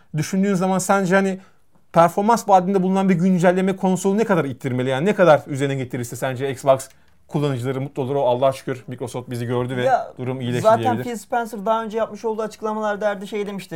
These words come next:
Speaker 2: Yani bu DirectX on iki ve Windows on'un çıkışıyla birlikte evet Xbox One'da bir performans artışı
Speaker 1: P C
Speaker 2: olacak
Speaker 1: olacak
Speaker 2: ama
Speaker 1: zaten bunlar bildiğin ya.
Speaker 2: evet,
Speaker 1: Ondan sonra
Speaker 2: şey, hani tutup da böyle aşırı derecede böyle dramatik anlamda bir değişiklik olmayacağının altını çizmişti.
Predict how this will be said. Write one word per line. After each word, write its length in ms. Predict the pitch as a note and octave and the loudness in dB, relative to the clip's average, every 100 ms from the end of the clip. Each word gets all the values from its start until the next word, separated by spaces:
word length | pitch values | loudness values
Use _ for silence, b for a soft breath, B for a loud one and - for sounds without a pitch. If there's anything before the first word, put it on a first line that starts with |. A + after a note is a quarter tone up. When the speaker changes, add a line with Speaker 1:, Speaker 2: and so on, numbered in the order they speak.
| D#3 | 0
Speaker 2:
Yani 260 | E3 E3 | 0 0
bu 220 | E3 F3+ E3+ | -10 -6 2
DirectX 580 | F3 F3 E3 F3 - | 4 4 -2 -14 -12
on 120 | F#3+ F3 | -8 -6
iki 220 | D#3+ F#3+ F3+ G#2 | -6 -8 -8 -8
ve 100 | D#3 | -8
Windows 440 | D#3+ E3 E3 E3+ E3 | -6 -6 -2 -4 -4
on'un 160 | E3 | -10
çıkışıyla 480 | D#3+ - - E3+ E3 | -10 -14 -12 -10 -8
birlikte 320 | D#3+ D#3 - | -8 -12 -6
evet 320 | E3+ D#3+ D3+ - | -2 -2 -4 -10
Xbox 400 | D#3 - D#3 E3 | -8 -2 -2 -2
One'da 240 | E3 E3 | -6 -6
bir 60 | D#3 | -4
performans 640 | E3 D#3+ E3+ E3+ E3 E3 | 0 0 -2 -4 -4 0
artışı 300 | E3 D#3+ G3 | 0 0 -2
Speaker 1:
P 60 | |
C 60 | D4+ | 2
Speaker 2:
olacak 140 | D4 | 2
Speaker 1:
olacak 80 | A3+ | 4
Speaker 2:
ama 120 | - | 4
Speaker 1:
zaten 240 | D3 C3+ B2+ | 4 2 2
bunlar 200 | A2+ G#2+ | 0 0
bildiğin 260 | G#2 G2 | -2 -6
ya. 120 | A2+ B3 | -2 0
Speaker 2:
evet, 140 | F3+ | 0
Speaker 1:
Ondan 180 | C#3 B2+ | 0 -4
sonra 200 | A#2+ B2 | 0 0
Speaker 2:
şey, 220 | - - - _ - | 0 -6 -20 _ -8
hani 180 | G#3 G#3+ | -6 -6
tutup 320 | G#3+ A#3 - | -8 -6 2
da 120 | A3+ | 4
böyle 140 | A3 A3 F3+ - - _ _ _ | 6 6 2 -18 -20 _ _ _
aşırı 360 | F#3 F#3 A#3 G#3+ | -2 -2 -2 2
derecede 360 | G#3+ F3 E3+ | 2 2 -6
böyle 200 | E3 F3 | -4 -4
dramatik 440 | C#3 F#3 F#3+ G3 G#3+ | -2 -2 -2 -2 2
anlamda 440 | G#3 G3 G3 F#3+ | 2 2 -2 -4
bir 140 | F#3 F3 | -6 -6
değişiklik 420 | F#3+ F#3+ F#3+ G3 | -6 -8 -14 -2
olmayacağının 580 | A#3 A3 F3+ F3 F#3+ A3 | -2 -2 -2 -2 -2 -2
altını 340 | G3 F#3+ G#3 | -2 -2 -10
çizmişti. 540 | G3+ F#3+ E3+ - A2+ | -8 -8 -8 -10 -16